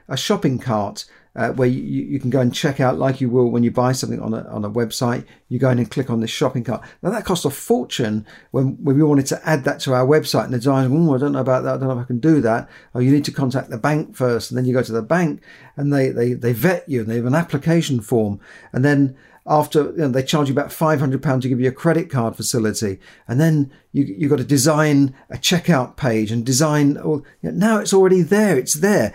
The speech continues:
It's a template. It's very simple. So you've got your,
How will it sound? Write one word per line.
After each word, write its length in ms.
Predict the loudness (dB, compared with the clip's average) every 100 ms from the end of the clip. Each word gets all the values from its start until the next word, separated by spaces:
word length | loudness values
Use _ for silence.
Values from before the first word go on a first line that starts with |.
| -4
It's 160 | -2 0
a 60 |
template. 600 | 2 4 4 4 0 0
It's 100 | -2
very 200 | 2 2
simple. 560 | 2 0 2 0 -2 -6 -20 -2
So 140 | 2
you've 160 | 4 2
got 160 | 2
your, 260 | 0 0